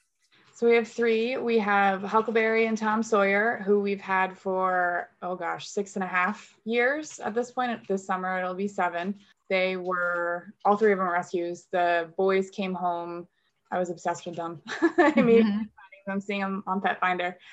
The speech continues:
Speaker 1: um, local shelter. And my husband and I were working really long hours at that time. So we wanted two that we already knew got along well because we knew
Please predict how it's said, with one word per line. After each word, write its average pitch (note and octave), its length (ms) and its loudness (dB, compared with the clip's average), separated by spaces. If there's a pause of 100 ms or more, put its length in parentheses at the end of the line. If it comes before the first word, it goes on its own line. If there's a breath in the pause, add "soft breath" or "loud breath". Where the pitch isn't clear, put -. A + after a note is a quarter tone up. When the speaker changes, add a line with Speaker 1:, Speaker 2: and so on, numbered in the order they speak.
(320 loud breath)
Speaker 1:
um, F3+ 460 2
local - 180 -2
shelter. F3 500 0 (840)
And G3 120 2
my F3+ 80 2
husband F3+ 280 0
and F3+ 80 0
I F3 100 2
were F3+ 120 -6
working F3 260 -4
really F3 220 -6
long F3 200 0
hours F3 380 0
at G3 100 -6
that A3 200 2
time. B3 300 0 (340 soft breath)
So G3 180 6
we F#3+ 100 6
wanted F3 500 0 (180)
two F#3 320 6
that - 100 2
we F3+ 100 2
already F3 220 4
knew F3 340 -6 (240)
got F3+ 220 4
along E3+ 480 0
well E3+ 380 4
because E3+ 300 -8
we F3 100 -8
knew E3+ 180 -8